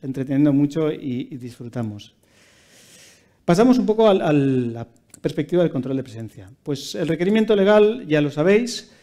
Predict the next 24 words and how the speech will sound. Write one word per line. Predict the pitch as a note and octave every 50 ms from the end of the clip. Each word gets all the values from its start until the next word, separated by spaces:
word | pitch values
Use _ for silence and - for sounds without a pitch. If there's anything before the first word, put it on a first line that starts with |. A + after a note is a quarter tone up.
| _ _ _ _ _ _
eh, | - D#3 D3+ D#3+ D#3 D#3 D#3 D3 C#3+ C#3+ - -
hay | F3 D#3+
que | F3 E3+
garantizar | D#3 D3+ D3+ D3+ D3+ D3 - F3 F3 E3+ E3
el, | D3 C#3 C3+ C3 B2+ B2+ B2+ B2+
el | C3+ - D3 C3 C3 B2+ B2 A#2+
registro | C3 C3 - E3+ E3 - E3 E3+ D#3+
horario | D#3+ D#3 D#3 D3+ C#3+ C3 B2+ B2+ - - -
de | D3 B2+ B2+
la | B2+ B2
jornada, | - - C3+ C#3+ E3+ F#3+ G3+ G#3 A3 A3 A#3 A#3 A#3+ - - - _ _ _ _ _ _ _ -
eh, | D#3+ D3 C#3+ C#3 C3+ C#3 -
hay | D#3+ D3+
que | E3+
organizar | E3 D#3+ D#3+ D#3+ D3+ D3 - F#3+ G3+ F#3+
y |
documentar | D#3+ D3+ B2+ C#3+ C#3+ C#3 C3+ C#3 E3+ F3+ F3+ E3+
el | D3+ C#3
registro | B2+ - - C3+ - - B2+
de | B2+
la | A#2+ A2+
jornada, | - C#3+ E3 G3 G#3+ G#3+ A3 A3+ A3+ A#3 B3 -
hay | - - C3
que, | - C#3+